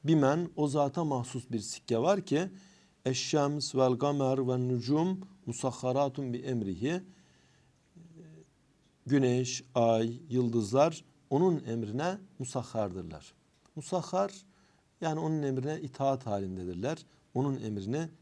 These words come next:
yerine getirirler. Ellezî ahsene külle şeyi halaga, ki o zat yarattığı her şeyi güzel yaratmıştır. Ayet-i kerime. Ve diğer ayet, "İzâ erâde şey'en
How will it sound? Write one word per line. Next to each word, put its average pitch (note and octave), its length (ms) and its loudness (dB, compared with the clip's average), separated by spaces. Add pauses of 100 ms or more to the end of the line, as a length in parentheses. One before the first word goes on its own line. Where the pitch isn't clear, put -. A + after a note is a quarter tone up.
(140)
yerine A2+ 300 0
getirirler. F2+ 680 -8 (640)
Ellezî D#3+ 500 6
ahsene C#3 420 0
külle A#2 300 -2
şeyi B2 420 -2 (100)
halaga, C#3+ 560 2 (340)
ki C3+ 160 0
o B2+ 140 2
zat A#2+ 400 0 (340)
yarattığı B2 460 0
her B2+ 180 -4
şeyi A#2+ 440 -4 (240)
güzel A#2+ 280 -2
yaratmıştır. C#3 800 -2 (360)
Ayet-i G2 340 -4
kerime. G2+ 380 -6 (960)
Ve B2 320 0
diğer C3 200 6
ayet, A#2 500 4 (240)
"İzâ C#3+ 440 8
erâde C#3 480 4
şey'en D#3 520 0